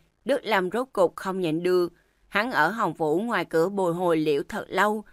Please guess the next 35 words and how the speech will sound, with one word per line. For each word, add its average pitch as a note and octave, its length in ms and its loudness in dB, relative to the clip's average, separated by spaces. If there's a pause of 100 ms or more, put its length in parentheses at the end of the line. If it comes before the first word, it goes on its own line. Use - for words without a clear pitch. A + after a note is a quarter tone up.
(300)
rốt C4+ 220 2
cuộc F#3 280 6 (240)
khu A3 240 4
lên G3 340 4
dũng E3+ 200 0
khí G3 420 0
tiến G3+ 240 0
lên A3 220 0
gõ D#3+ 200 0
cửa. E3+ 480 0 (460)
Mà G3+ 140 4
hắn F#3+ 280 -2
hết B3+ 220 -4
thảy F#3+ 180 -2
hành G3+ 260 -4
động, D#3+ 300 2 (340)
vẫn F#3 220 2
thế G3+ 180 -4
nào F#3+ 300 4
có G3 180 -4
thể E3 200 -4
thoát G#3 320 -6
được F#3 260 4
quá. G#3+ 420 0 (360)
Mã E3+ 180 4
Tu G3+ 220 0
Tư G3 220 2
cảm E3+ 280 0
giác, C4 360 -2 (340)
ngồi G3 200 2
ngay F#3+ 160 0
ngắn F3+ 320 0
ở D#3+ 200 2
trong G3 260 -6
phòng E3 340 2